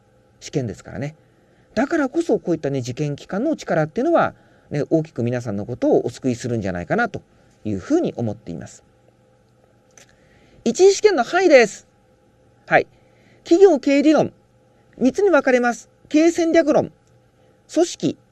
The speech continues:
ね、それから人事なんかも含まれます。マーケティング。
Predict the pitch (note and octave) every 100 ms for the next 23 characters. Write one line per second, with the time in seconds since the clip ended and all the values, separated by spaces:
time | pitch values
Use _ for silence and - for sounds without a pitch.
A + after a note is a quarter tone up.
0 | - _ - F#3 G3 G3+ G3 E3 G3 C4
1 | F#3+ E3+ B3+ E3+ C3+ A2+ F#2+ F2+ - D#3
2 | E3 D#3+ D3+ B2 G#2